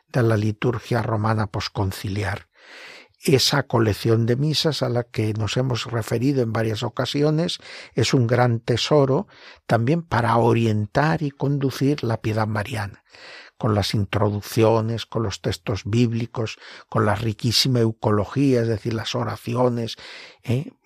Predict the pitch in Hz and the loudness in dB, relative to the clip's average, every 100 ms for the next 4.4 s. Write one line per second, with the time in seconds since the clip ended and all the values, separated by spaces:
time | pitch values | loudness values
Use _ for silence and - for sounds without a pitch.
0 | 127 113 - 117 113 - 110 110 107 - | -6 -4 -2 -2 0 2 4 4 2 -2
1 | - 120 123 117 123 - - 151 120 120 | -6 -2 0 0 -4 -8 -8 -4 -2 -2
2 | 117 - - - 120 107 113 131 123 117 | -2 -6 -8 -10 -6 0 4 4 4 0
3 | - - 113 113 - 113 104 - 131 - | -4 -4 -2 -2 -2 -2 -2 0 0 0
4 | 117 117 - | -2 -2 -4